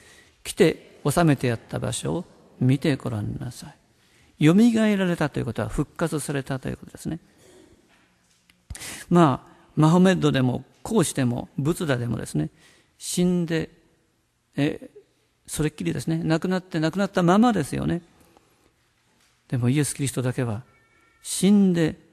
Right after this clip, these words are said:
後によみがえられたのです。そして、えー、弟子たちの前に、まあ、四十日にわたってですね、繰り返し姿を現されたと聖書は記録しております。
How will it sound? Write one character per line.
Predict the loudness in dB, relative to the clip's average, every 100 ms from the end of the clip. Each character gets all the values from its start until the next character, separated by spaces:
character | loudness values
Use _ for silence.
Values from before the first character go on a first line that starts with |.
| 0
後 | 2 2 0
に | -2 -4
よ | 2 4
み | 6 4
が | 2 0
え |
ら | 0 -2
れ | -2
た | -6
の | -10
で |
す。 | -16 -20 _ _ _ _ _ _ _ _ _ _ _ _ _ _ _ _ _ _
そ | -8 -8
し | -4
て、 | -6 -6 _ _ _ _ _ _ _ _ _ -6
え | -4 -4 -8 -10 -14 -18 _ _ _ -2
ー、 |
弟 | 0
子 | 0
た | 0
ち | 2
の |
前 | 2 2 -2
に、 | -6 _ _ -4
ま | 0
あ、 |
四 | 4 6 8
十 | 6
日 | 6 2
に | -2 -10 -10
わ | -8
た | -6
っ |
て | -8 -10
で |
す | -6
ね、 | -6
繰 | -4
り | -4
返 | -2 -2
し | -4
姿 | -6 -6 -4
を | -6
現 | -4 -4 -4 -8
さ |
れ | -12
た | -10
と | -6 -6 -8 -18
聖 | -4 -2
書 | -2 -6
は |
記 | -8 -8
録 | -8 -10
し | -10
て | -10
お |
り | -10
ま | -12
す。 | -18